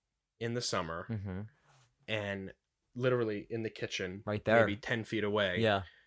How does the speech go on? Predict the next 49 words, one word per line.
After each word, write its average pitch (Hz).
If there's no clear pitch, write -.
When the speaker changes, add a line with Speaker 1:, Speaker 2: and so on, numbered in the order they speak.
Speaker 1:
when 104
after 113
a -
few 120
drinks, 123
you, 110
you 98
came 113
up 104
with 110
this 98
huge 117
epiphany, 107
"I'm 104
gonna 107
do 95
a 90
podcast -
this 135
year." 175
Speaker 2:
<laughs> -
Speaker 1:
And 131
Speaker 2:
Yeah. 127
Speaker 1:
we 110
all 143
laughed 117
at 131
you. 113
No, 147
no, 165
Speaker 2:
Yeah. 190
Speaker 1:
we 190
didn't 139
laugh 120
at -
you, 92
but 113
Speaker 2:
No, 269
Speaker 1:
we 160
were 160
all 156
Speaker 2:
laughing 180
Speaker 1:
like, 147
Speaker 2:
idea. 147
Speaker 1:
like, 170
"All 175
right, 117
Sam, 101
yeah. 92